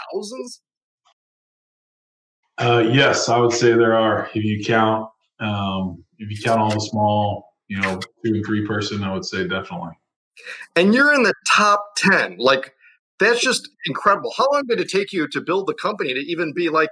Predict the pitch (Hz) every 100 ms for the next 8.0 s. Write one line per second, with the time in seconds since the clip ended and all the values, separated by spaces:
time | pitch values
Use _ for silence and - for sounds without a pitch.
0 | - 151 - 165 160 - _ _ 170 196
1 | - 151 160 214 143 120 131 - 139 143
2 | 143 - 147 147 - 175 190 185 _ _
3 | _ _ _ _ _ _ _ _ _ _
4 | _ _ - 123 147 - 131 135 127 -
5 | 123 123 135 123 107 131 117 120 117 113
6 | 117 110 117 139 143 - - _ _ 98
7 | 95 95 95 98 95 92 92 95 95 92